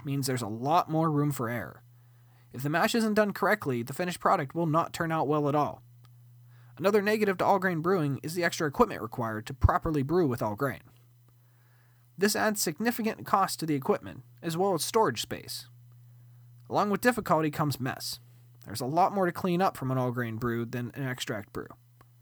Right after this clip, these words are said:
The last big negative I'll mention here is time.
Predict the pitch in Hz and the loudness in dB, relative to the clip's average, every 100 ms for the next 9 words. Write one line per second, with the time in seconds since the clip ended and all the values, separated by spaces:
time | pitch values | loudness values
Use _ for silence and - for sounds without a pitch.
0 | _ _ _ _ _ - 127 190 220 202 | _ _ _ _ _ -6 2 2 2 2
1 | 160 156 147 139 131 127 131 120 120 175 | 0 2 0 0 0 -2 -2 -4 -4 -2
2 | 127 - - 127 85 69 | -2 -4 -4 -4 -4 -12